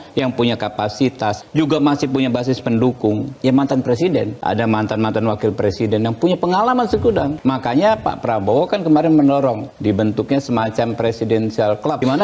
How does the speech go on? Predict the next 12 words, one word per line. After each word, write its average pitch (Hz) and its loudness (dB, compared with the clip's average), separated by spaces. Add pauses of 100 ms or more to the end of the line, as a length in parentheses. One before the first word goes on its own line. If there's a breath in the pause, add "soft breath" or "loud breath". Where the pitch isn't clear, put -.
beliau 165 2
bisa 160 0
meminta 156 2
pendapat - -2
dari 147 0
pemimpin-pemimpin 175 0
yang 185 -2
pernah 180 2
memegang 160 4
keku-, 151 -2
kekuasaan 151 -2
sebelumnya. 180 0